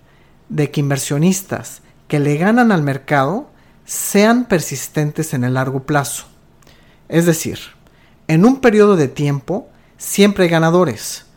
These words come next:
pero que esos mismos inversionistas le vuelvan a ganar al mercado en otro periodo es muy poco probable. El doctor Fama,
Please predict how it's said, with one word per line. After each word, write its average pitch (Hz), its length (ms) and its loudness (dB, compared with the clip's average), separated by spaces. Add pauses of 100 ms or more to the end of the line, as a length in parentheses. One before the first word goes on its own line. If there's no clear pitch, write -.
(240)
pero 147 260 0
que 190 160 2
esos 294 300 2
mismos 226 460 2
inversionistas 139 1040 -4 (480)
le 139 140 -4
vuelvan 240 500 4
a 190 80 4
ganar 147 360 2
al 139 120 2
mercado 123 760 -2 (160)
en 139 200 -2
otro 226 320 2
periodo 143 680 0 (360)
es 151 160 0
muy 165 280 6
poco 156 340 -2
probable. 101 540 -6 (1040)
El 156 200 2
doctor 240 400 4
Fama, 143 520 0